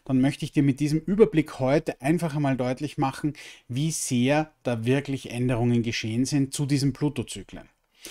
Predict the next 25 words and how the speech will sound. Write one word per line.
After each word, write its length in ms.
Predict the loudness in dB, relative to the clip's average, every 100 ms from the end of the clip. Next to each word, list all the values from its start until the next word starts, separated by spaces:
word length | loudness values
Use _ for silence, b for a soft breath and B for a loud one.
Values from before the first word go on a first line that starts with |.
| B -8
Das 140 | -2
bedeutet 500 | 0 4 6 6 4
jetzt 260 | 0 0 2
nicht, 320 | 2 2 -4
dass 160 | -2 0
jedes 320 | 4 4 4
historische 500 | 0 0 0 2 0
Ereignis, 380 | 0 0 0 -2
das 160 | -4
ich 100 | -6
hier 120 | -4 -2
rausgesucht 720 | -2 -2 -2 -6 -6 -6 -2
habe, 300 | -2 0 -4 B B B
und 120 | -6
das 100 | -4
ist 140 | -4 -2
ganz 240 | -2 0
wichtig, 360 | -2 -4 -8 -10 B B B B -14 -4
äh, 320 | 0 2 0 0
unbedingt 500 | 6 8 8 6 6
mit 160 | 4 2
Pluto 320 | 0 -2 0
zu 160 | -2 -6
tun 400 | -2 2 4 2 -4 0
haben 460 | 2 2 -2 -8